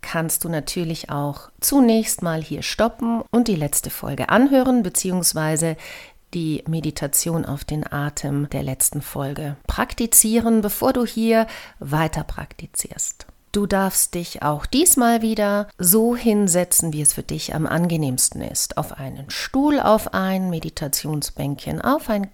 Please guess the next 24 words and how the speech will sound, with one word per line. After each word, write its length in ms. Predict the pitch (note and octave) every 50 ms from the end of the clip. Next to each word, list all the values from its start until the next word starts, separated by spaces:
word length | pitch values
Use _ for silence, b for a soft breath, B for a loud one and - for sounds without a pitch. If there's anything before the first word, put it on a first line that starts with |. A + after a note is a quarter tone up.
| _ _ _
Kissen, 540 | - - A#3+ B3 - - - - G3+ G3+ F#3+
auf 180 | - F3 -
eine 220 | - E3+ D#3+ D#3 D#3
Decke, 320 | - E3 D#3+ - - F#3
auf 100 | F3+ -
einer 220 | - - E3 E3
Matte, 680 | E3+ F3 F#3 G3+ A3+ A#3 A3+ - - - G3+ G3 F#3+ F#3+ B B B B B B B B B B B B B B B B
so 520 | - E3+ D#3+ D#3+ G3 G#3 A3 A3 G#3 F3
wie 220 | F#3 F#3+ F3+ F3 E3+
du 340 | - D#3+ D3+ D3+ D3 C#3+ F3+
wirklich 640 | F#3 G#3 G3+ - E3+ E3+ D#3 - - - - - _
gut 540 | - G3 A3 A3+ A3+ A#3 A#3 - - - - -
sitzen 600 | E3+ D3+ D#3+ F3+ F#3 F#3 - - - F3 E3+ D#3+
kannst, 680 | - - - E3 D#3 D3+ D3+ D3+ D#3 - - - - -
aufrecht 680 | D3 D3+ F3 F3 - - - D#3 D#3 - - - -
sitzen 460 | - - D#3+ - - - - - D3+ D3+
kannst, 640 | - - D3+ C#3+ C#3 C#3 C3+ - - - - -
präsent 800 | - - - - F3+ E3+ - - D#3+ D#3+ E3 E3 E3+ D#3+ - - - -
und 240 | F#3+ F#3+ - -
wach 360 | E3+ E3 D#3 - - - - - -
sitzen 540 | - E3 D3+ F3+ E3+ - - - - D#3 D#3
kannst 500 | - - D#3 D3+ D3 D3 - - - - B B B B B B B B B _
in 420 | - F#3+ G3 F#3+ F#3+ F#3+ F#3+ F#3+ F#3+
einer 600 | - - D#3+ D#3 D#3 D3+ D3+ D3 D3 C#3+ D3 D3